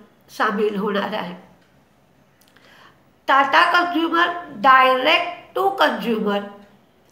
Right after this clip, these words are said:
यामध्ये बरेच products सामील करणार आहे. Immunity वाढवणारे पण प्रॉडक्ट्स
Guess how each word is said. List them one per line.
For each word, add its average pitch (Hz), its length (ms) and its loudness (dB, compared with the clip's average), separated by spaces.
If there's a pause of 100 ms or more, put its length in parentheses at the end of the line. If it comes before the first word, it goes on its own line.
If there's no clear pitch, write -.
(320)
यामध्ये 233 680 0 (260)
बरेच 285 580 2 (140)
products 233 640 -2
सामील 208 360 -2 (100)
करणार 254 400 -2
आहे. 247 200 -2 (440)
Immunity 330 840 0
वाढवणारे 285 800 0
पण 320 320 -2 (520)
प्रॉडक्ट्स 254 560 0